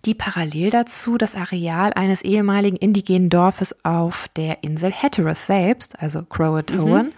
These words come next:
Speaker 1: untersuchte, eines Dorfes aus dem Ende des siebzehnten Jahrhunderts, ebenfalls rund achtzig Kilometer von Roanoke Island entfernt.
Speaker 2: Mhm.
Speaker 1: Das könnte ja, wie wir ja schon gelesen haben, auf dieser tollen Planke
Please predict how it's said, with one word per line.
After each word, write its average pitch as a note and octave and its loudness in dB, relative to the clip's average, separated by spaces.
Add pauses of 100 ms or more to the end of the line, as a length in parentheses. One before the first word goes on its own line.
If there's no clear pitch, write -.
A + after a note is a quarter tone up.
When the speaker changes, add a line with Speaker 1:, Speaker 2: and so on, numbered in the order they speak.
Speaker 1:
untersuchte, A3 2 (100)
eines E3 -2
Dorfes F3 -2
aus E3 -2
dem E3 -4
Ende E3 0
des E3 -4
siebzehnten E3+ -2
Jahrhunderts, D#3+ 0 (500)
ebenfalls F#3+ 2
rund E3 2
achtzig - -6
Kilometer E3 2
von E3 0
Roanoke D#3 0
Island D3+ -4
entfernt. E3 -4
Speaker 2:
Mhm. F3+ -6
Speaker 1:
Das E3 0
könnte F3+ 4
ja, A#3+ 4 (520)
wie E3+ 2
wir D#3+ 4
ja D#3 4
schon D#3 0
gelesen D#3 -2
haben, E3 2
auf - -8
dieser D3+ -6
tollen D#3 -2
Planke F#3+ 0